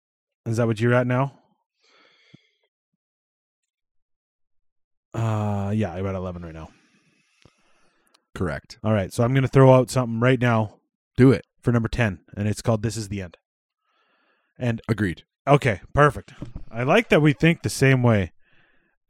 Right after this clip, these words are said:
Speaker 1: And the reason, I loved that movie once.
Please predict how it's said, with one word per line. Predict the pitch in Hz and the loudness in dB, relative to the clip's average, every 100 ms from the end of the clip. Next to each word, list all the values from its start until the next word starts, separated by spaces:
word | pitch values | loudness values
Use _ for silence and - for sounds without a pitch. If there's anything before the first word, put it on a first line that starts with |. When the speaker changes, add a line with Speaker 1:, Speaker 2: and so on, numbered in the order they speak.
| _ - 151 - | _ -20 -20 4
Speaker 1:
And | 165 156 139 | 6 6 6
the | 151 | 10
reason, | 185 214 170 | 10 8 6
I | 151 | 6
loved | 156 165 170 | 10 8 10
that | 185 156 | 6 8
movie | 143 135 139 139 - _ _ _ | 8 8 8 4 -6 _ _ _
once. | 131 143 95 - | 4 4 4 -8